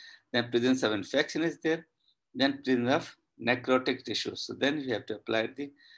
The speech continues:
dressings, and then s-, you have to select this selection according to the need of requirement of the, uh, wound or whatever it is. Then surgery dressing type is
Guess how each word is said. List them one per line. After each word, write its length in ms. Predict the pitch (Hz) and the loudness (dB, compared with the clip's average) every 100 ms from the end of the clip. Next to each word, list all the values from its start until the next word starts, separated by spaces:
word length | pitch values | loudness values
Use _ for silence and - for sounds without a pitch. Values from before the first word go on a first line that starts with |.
| _ _ _ _ _ _ _ _ _ - | _ _ _ _ _ _ _ _ _ 0
dressings, 480 | 117 127 160 156 135 | 4 6 4 0 0
and 240 | 120 110 | -2 2
then 160 | 143 156 | 2 2
s-, 640 | 151 - - - - - - | -2 -14 -18 -18 -18 -20 -10
you 160 | 117 | 2
have 140 | 127 139 | 4 4
to 100 | 151 | 0
select 320 | - 175 185 | 2 2 4
this 300 | 170 - - | 2 0 0
selection 360 | 143 135 165 139 | 2 2 2 -2
according 440 | - 135 139 139 | 2 2 4 0
to 60 | 135 | -4
the 100 | 120 | -6
need 360 | 107 113 131 131 | -4 0 2 2
of 180 | 135 117 | 0 0
requirement 520 | 107 123 123 131 120 | -6 0 0 2 2
of 180 | 104 92 | 0 0
the, 200 | 123 127 _ - _ _ _ _ - | -4 -6 _ -20 _ _ _ _ -6
uh, 140 | - 113 | -2 -2
wound 380 | 107 123 147 135 | 0 2 4 4
or 140 | 120 | 6
whatever 420 | 110 110 120 120 107 | 6 6 6 6 4
it 140 | - | 2
is. 260 | 95 - - - _ _ _ _ _ _ _ _ _ _ _ _ _ _ | -6 -8 -14 -20 _ _ _ _ _ _ _ _ _ _ _ _ _ _
Then 120 | 123 127 | -2 0
surgery 260 | 143 175 | 4 6
dressing 340 | 175 175 175 175 | 6 4 2 0
type 340 | 156 170 175 | 4 4 4
is 160 | 226 | -4